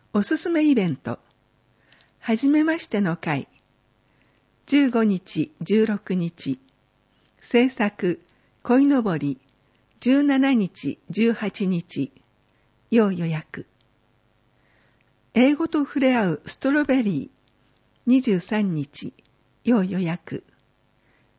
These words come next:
成長記録。二十四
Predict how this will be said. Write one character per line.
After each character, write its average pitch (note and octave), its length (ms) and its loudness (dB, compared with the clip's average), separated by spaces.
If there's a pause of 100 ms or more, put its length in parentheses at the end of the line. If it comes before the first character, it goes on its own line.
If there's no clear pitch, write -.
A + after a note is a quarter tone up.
(160)
成 C#4+ 320 2
長 D4+ 260 -2
記 C#4 140 -6
録。 F#3 420 -6 (540)
二 A3 160 2
十 E3+ 220 0
四 C#3+ 180 -8